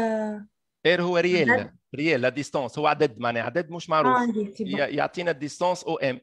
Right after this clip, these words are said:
Speaker 2: مم، باهي.
Speaker 1: هو الموديول متاع ال-، متاع زد ام.
Speaker 2: متاع زد ام، وي.
Speaker 1: معناه هذايا هو سو فورم، هذايا سو فورم الجبريك، هذايا هو ريال وهذاا
Speaker 2: وهذا
Speaker 1: هو
Speaker 2: إيماجينير.
Speaker 1: ليماجينير،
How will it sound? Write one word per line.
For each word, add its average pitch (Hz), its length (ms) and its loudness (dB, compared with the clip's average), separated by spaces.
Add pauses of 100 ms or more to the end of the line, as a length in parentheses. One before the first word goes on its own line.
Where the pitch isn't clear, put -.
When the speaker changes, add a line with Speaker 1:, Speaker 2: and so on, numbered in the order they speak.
(560)
Speaker 2:
مم، 190 200 0
باهي. 190 360 -2
Speaker 1:
هو 165 140 2
الموديول 156 400 -2
متاع 175 300 0
ال-، 165 340 -2
متاع 151 200 -2
زد 135 340 -4
ام. 104 60 -12 (380)
Speaker 2:
متاع 196 520 -4
زد 190 260 -10
ام، - 200 -8
وي. 196 200 -4
Speaker 1:
معناه 110 220 -2
هذايا 135 400 2
هو 185 260 2
سو 147 200 -6
فورم، 143 320 0
هذايا 151 220 -2
سو 147 180 -8
فورم 180 260 -2
الجبريك، 151 580 -6
هذايا 120 320 0
هو 120 200 0
ريال 123 420 0 (1120)
وهذاا 110 220 0
Speaker 2:
وهذا 165 140 4
Speaker 1:
هو 170 180 -2
Speaker 2:
إيماجينير. 120 180 -2
Speaker 1:
ليماجينير، 117 560 -2